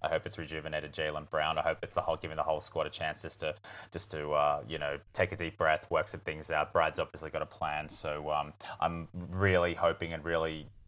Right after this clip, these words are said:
let's say, I'm gonna be honest, I'm just expecting us to go, uh, two and oh against, uh, in these next two games, and, uh, going forward into the rest of the year, hopefully, rest of the schedule rather, um,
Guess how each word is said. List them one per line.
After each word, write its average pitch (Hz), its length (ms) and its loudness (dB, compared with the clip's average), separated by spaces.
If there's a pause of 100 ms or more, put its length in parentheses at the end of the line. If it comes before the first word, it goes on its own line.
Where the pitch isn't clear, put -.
(120)
let's 95 140 2
say, 98 100 4
I'm 92 120 8
gonna 131 140 4
be 90 80 2
honest, 87 160 2
I'm 90 80 -6
just 98 140 -4
expecting 82 400 -2
us - 80 -6
to 85 100 -10
go, 78 220 2
uh, 73 320 2
two 80 180 -4
and 76 80 -4
oh 76 120 -2
against, 76 340 -6
uh, 76 120 0
in 80 80 -6
these 78 220 -8
next - 220 -8
two 78 100 -8
games, 78 420 -4 (300)
and, 76 320 -2
uh, 76 320 4 (300)
going 78 180 0
forward 76 300 -2
into 76 160 -12
the 80 80 -4
rest 73 260 -4
of 69 160 -12
the 73 240 -10 (140)
year, 76 220 -6
hopefully, 76 500 -4
rest 80 180 -2
of 78 60 -10
the 73 60 -10
schedule 76 400 -4
rather, 71 460 -4
um, 71 360 -4